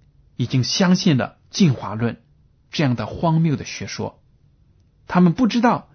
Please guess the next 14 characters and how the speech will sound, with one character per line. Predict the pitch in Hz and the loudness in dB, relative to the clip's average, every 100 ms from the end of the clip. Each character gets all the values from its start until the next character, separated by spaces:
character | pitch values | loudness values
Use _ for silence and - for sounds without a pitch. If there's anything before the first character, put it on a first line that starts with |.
| _ _ _ | _ _ _
这 | - 190 | -2 2
个 | |
世 | 185 - 196 | 2 0 0
界 | 170 | 2
呢， | 143 135 _ _ | 0 -2 _ _
是 | - 180 | -6 -4
上 | - - 180 143 | -2 -2 0 0
帝 | 156 120 _ _ - | 0 -4 _ _ -2
用 | 160 | -2
爱 | 139 233 185 123 | 0 -2 0 -2
心 | - 131 | -2 -2
创 | 131 - 117 | -2 -6 -6
造 | 123 107 | -4 -6
的， | 104 | -12